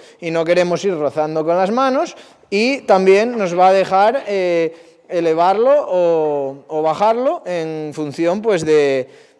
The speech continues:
como decía, de lo que vaya a ir clavada la máquina. Vamos a intentar eh, combinar el manillar y el hierro para que la máquina trabaje más o menos de manera horizontal, ya que al ser de cuatro tiempos, pues es conveniente que el aceite,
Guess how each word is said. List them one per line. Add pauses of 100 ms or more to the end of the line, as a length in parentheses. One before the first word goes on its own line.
(160)
como
decía,
de
lo
que
vaya
a
ir
clavada
la
máquina. (300)
Vamos
a
intentar (180)
eh,
combinar
el
manillar
y
el
hierro (240)
para
que
la
máquina
trabaje
más
o
menos
de
manera
horizontal,
ya
que
al
ser
de
cuatro
tiempos,
pues
es
conveniente
que
el
aceite,